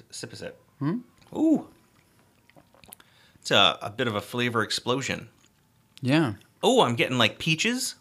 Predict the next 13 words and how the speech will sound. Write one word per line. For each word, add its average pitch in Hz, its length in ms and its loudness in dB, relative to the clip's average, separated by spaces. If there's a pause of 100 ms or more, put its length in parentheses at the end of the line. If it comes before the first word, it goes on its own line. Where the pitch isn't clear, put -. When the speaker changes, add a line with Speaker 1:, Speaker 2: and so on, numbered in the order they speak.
(160)
Speaker 2:
Mm-hmm. 196 240 4 (320)
Yeah, 214 320 0
it's - 160 -18
a 147 40 -6
bit 147 240 -2
floral. 127 460 2 (540)
Speaker 1:
Can 120 100 -6
I 110 60 0
do 113 160 0
the 107 100 -2
thing 113 220 -2
where 104 140 2
I 95 80 -2